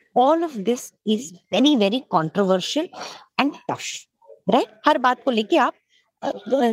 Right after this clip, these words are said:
अ, धरने लग जाएंगे, मोर्चे होंगे, and the rightful reason, लुंगी, लुंगा।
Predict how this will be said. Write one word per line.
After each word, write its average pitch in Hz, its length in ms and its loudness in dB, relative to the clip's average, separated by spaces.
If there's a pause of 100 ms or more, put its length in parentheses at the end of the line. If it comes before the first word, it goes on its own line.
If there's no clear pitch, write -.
(220)
अ, 220 60 2
धरने 190 460 0 (140)
लग 175 180 0
जाएंगे, 165 280 0
मोर्चे 175 340 -2
होंगे, 151 340 -4
and 415 160 0
the 440 80 2
rightful 349 360 0
reason, 226 680 -6
लुंगी, 202 460 0 (340)
लुंगा। 180 520 0